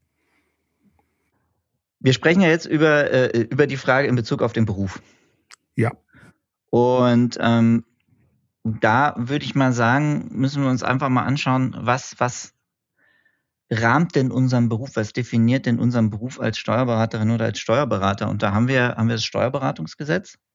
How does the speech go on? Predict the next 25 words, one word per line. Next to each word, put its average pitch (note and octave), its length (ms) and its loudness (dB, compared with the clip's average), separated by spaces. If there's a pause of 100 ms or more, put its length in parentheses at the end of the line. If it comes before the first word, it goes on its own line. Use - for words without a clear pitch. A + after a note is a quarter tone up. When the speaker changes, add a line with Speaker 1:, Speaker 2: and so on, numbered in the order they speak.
(560)
Speaker 1:
das A2 180 -6
ja A#2 100 2
der G#2+ 200 0
Rahmen C3+ 500 2 (220)
unserer B2 280 0
Berufsausübung A#2 960 -6
ist. - 500 -8
Und, A#2+ 720 0
ähm, A#2 400 2 (1400)
da A#2+ 100 2
gibt's E3+ 260 -2
den C#3 160 2
wunderschönen D#3 540 2
Begriff, C3 640 0
äh, C3 360 0
wir C#3+ 420 0
als A#2+ 180 0
Steuerberaterinnen C3 760 2
und A#2 100 0
Steuerberater C3 640 0
sind A2+ 180 -2
unabhängige C3 720 0
Organe A2+ 400 0
der A2+ 120 0
Steuerrechtspflege. G2 920 -4